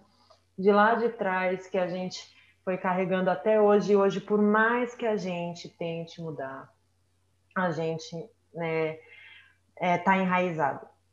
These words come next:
né? Ainda tem essa, essa dificuldade mas voltando aqui pra questão, como é que faz pra vencer essa timidez?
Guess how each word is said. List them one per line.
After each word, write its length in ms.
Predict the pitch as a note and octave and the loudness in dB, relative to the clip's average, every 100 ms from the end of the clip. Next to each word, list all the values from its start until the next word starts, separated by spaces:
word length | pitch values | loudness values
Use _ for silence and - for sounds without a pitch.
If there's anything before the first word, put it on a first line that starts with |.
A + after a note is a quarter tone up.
| _ _ _ _ _ | _ _ _ _ _
né? 320 | E3 D#3+ D#3 D#3+ | -6 -2 0 -2
Ainda 260 | D#3+ D#3+ | -2 -4
tem 340 | E3 F3 F3 F3 | -4 -4 -4 -4
essa, 920 | E3+ - E3+ D#3+ D#3+ D#3 D3+ C#3+ C3+ | -6 -8 -4 -2 -2 -2 -4 -8 -10
essa 240 | D#3+ D#3 E3 | -10 -8 -8
dificuldade 1000 | B2+ - - F#3+ E3+ E3 D#3 C#3 C#3 C#3 _ _ _ _ _ _ E3+ | -8 -14 -8 -6 0 0 0 -4 -10 -16 _ _ _ _ _ _ -4
mas 200 | F3 F#3+ | 0 0
voltando 300 | F#3 G3+ G#3 | 2 4 2
aqui 120 | G#3 | 0
pra 160 | G#3+ | -2
questão, 340 | G#3+ A3 G#3+ G3+ | 0 0 0 0
como 140 | G#3+ | 0
é 60 | A3+ | 0
que 100 | A#3 | -4
faz 360 | C4 C#4 C#4 | -4 -4 -6
pra 180 | - A#3 | -6 -4
vencer 640 | G3+ G#3+ G#3 G#3+ G#3 G#3 - | 0 -2 0 0 -2 -4 -12
essa 220 | F#3 F3+ | -10 -8
timidez? 600 | F#3+ F#3 E3+ F3 F3+ | -6 -4 -2 -2 -4